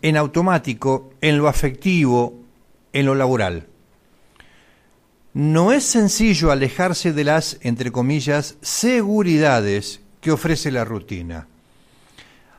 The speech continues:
Esto lo hablamos un poco con Carlos recién, no todo el mundo quiere patear el tablero.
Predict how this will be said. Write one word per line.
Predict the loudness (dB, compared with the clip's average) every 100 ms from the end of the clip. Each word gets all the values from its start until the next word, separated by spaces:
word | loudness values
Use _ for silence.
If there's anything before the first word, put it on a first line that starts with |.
| _ _ _
Esto | -2 0
lo | 0
hablamos | 2 0 -2 -4
un |
poco | -4 -2 -2
con | 0
Carlos | 0 -2
recién, | -4 -2 0 0 -2
no | -4
todo | -4
el | -2
mundo | -2 -2
quiere | -4 -6
patear | -4 -6 -6 -6
el | -6
tablero. | -8 -6 -8 -8